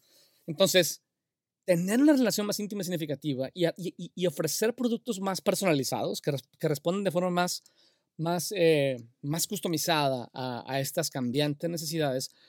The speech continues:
nos permite pasar, hay una transición importantísima que estamos viendo en el mundo de los negocios, es dejar de tener clientes. Eh, ya nadie debiéramos tener clientes y empezamos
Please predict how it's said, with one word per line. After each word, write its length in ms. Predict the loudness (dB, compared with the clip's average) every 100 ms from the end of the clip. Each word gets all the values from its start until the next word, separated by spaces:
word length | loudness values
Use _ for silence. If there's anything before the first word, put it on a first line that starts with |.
| _ _ _ _
nos 260 | 0 2 0
permite 880 | _ -2 0 0 0 2 2 0 -4
pasar, 640 | -4 -6 -4 -2 -2 -4 _ -8
hay 140 | -4
una 100 | -4
transición 800 | -2 -2 -2 -4 -6 -2 0 0
importantísima 920 | -2 -4 -2 -2 -2 -4 -2 0 0
que 60 | -4
estamos 400 | -4 0 0 0
viendo 320 | 0 2 0
en 80 | -2
el 40 |
mundo 220 | -2 -2
de 20 |
los 60 | 0
negocios, 360 | 4 4 4 4
es 200 | 4 0 -20 -20 _ -8
dejar 520 | -2 0 2 0 2
de 80 | 0
tener 260 | 2 0 2
clientes. 640 | 2 2 -4 -14 -14 -16 _ _ _ -6
Eh, 280 | -6 -6 -2
ya 160 | 0
nadie 560 | 2 2 2 2 0 -2 -6
debiéramos 760 | 0 0 2 4 4 2 0
tener 280 | -2 -4 -2
clientes 440 | -6 -6 -10 -16 -8
y 80 |
empezamos 580 | -6 -6 -4 -2 -2 -4